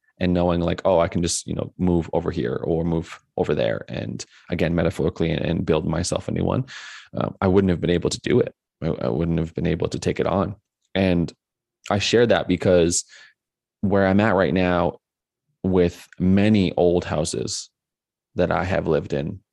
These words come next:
metaphorically, are burning down, many of them. Finding my possessions again and building a new house, I think the biggest difference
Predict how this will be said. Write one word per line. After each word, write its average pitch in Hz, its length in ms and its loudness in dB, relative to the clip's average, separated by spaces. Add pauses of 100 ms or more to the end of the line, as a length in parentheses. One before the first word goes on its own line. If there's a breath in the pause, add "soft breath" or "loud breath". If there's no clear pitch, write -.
(120)
metaphorically, 82 600 -2
are 82 180 0
burning 82 260 0
down, 80 340 -4 (100)
many 73 400 -2
of - 120 -12
them. - 200 -12 (3250 loud breath)
Finding 110 680 2 (760)
my 98 260 4
possessions 92 540 2
again 98 540 2 (480)
and 87 540 2
building 90 300 2
a 87 40 2
new 90 180 4
house, 92 400 0
I - 100 -2
think 101 440 0 (2000)
the 98 360 -6
biggest 117 360 2
difference 95 400 0